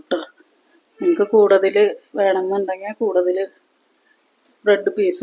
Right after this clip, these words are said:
ഇടണം. പെട്ടെന്ന് ഉണ്ടാക്കി എടുക്കാൻ പറ്റുന്ന ഒരു ബ്രെഡ് വടയാണ് ട്ടോ.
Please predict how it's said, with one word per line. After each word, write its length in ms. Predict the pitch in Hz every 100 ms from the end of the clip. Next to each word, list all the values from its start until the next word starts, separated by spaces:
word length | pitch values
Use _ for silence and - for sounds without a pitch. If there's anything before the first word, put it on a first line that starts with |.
| 220
ഇടണം. 360 | 220 175 214 233 _ _ _ _ _ _ _ _ _ _ _ _ _ _ _ _ _ _ _ _ _ _ _ _ - _ _ _ _ 214
പെട്ടെന്ന് 420 | 208 - 240 247
ഉണ്ടാക്കി 300 | 240 208 208 220
എടുക്കാൻ 320 | - - 190 196
പറ്റുന്ന 420 | 190 185 190 196 185
ഒരു 140 | 190 190 _ _ _ _ _ _ _ _ _ _ _ _ _ 196
ബ്രെഡ് 440 | 190 185 - 214 214 - _ _ _ _ _ _ _ _ - 196
വടയാണ് 480 | 185 185 180 165 -
ട്ടോ. 160 | - 190